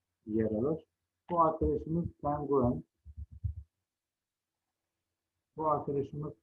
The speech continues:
kurbağa. Bu arkadaşımız da yılan. En sonda yer alır diyor. En sonda.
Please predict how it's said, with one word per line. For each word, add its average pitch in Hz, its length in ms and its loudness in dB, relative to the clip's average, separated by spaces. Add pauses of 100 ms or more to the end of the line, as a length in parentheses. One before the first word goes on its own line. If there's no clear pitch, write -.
kurbağa. 127 680 2 (2500)
Bu 160 120 4
arkadaşımız 127 600 2
da 165 60 2
yılan. 120 420 0 (2250)
En 196 280 10
sonda 190 300 12
yer 185 200 10
alır 110 360 8
diyor. 95 300 0
En 160 260 6 (120)
sonda. 123 480 4